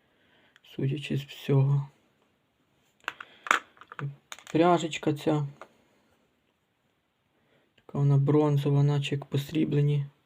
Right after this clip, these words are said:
Трошки видно. Була посріблені. Певно, що Київська Русь. Далі цей обламочок підвісочки. Це, напевно,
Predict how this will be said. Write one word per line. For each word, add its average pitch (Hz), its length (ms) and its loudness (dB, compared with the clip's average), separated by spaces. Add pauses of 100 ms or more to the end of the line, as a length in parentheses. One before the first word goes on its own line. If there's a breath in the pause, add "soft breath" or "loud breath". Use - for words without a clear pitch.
(880)
Трошки - 440 -8
видно. 143 460 0 (1500 soft breath)
Була 156 180 0
посріблені. 139 800 -2 (160)
Певно, 156 300 -8
що 147 260 -6 (840 soft breath)
Київська 160 440 2
Русь. 147 360 4 (2500 soft breath)
Далі 160 320 4
цей 156 200 2
обламочок 151 760 2
підвісочки. 160 840 -2 (480 soft breath)
Це, - 140 -10
напевно, 143 500 2